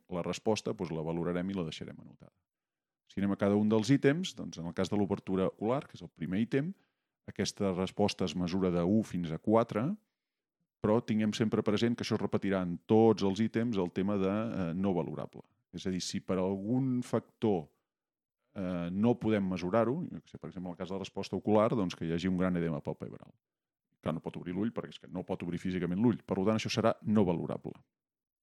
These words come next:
En el cas de que si no hi hagi cap factor, quan haguem compro-, haguem comprovat que no hi ha cap factor que dificulta la mesura, doncs observarem. Si la persona té els ulls oberts sense que l'haguem d'estimular,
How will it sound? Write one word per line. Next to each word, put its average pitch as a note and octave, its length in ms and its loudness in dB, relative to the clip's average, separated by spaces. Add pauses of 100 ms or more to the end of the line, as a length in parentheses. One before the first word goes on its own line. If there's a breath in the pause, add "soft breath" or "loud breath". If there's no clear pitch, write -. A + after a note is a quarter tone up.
(500)
En G2 100 -2
el G2+ 140 -4
cas - 480 0
de F#2+ 180 -4
que F2+ 180 -6 (300)
si F#2 380 -4
no G2 100 -4
hi G2+ 80 -2
hagi G2+ 240 -2
cap G#2 160 -2
factor, - 580 0
quan F2+ 140 -2
haguem F#2+ 240 -2
compro-, - 460 -2 (160)
haguem G2 180 0
comprovat G#2 400 0
que - 80 -8
no F#2+ 60 0
hi F#2 80 -2
ha - 20 -6
cap F#2+ 140 -4
factor G#2+ 340 -4
que E2+ 140 -8 (340)
dificulta - 500 -4
la F2+ 120 2
mesura, C3+ 320 4 (880 soft breath)
doncs F#2+ 240 -6
observarem. F2 640 0 (180)
Si - 160 -4
la F#2 160 0
persona A#2 300 -6
té B2+ 100 -2
els A2 140 -4
ulls A2 180 0
oberts A2+ 380 4
sense F2+ 200 -2
que F2 120 -4
l'haguem F2 340 0
d'estimular, A2+ 540 2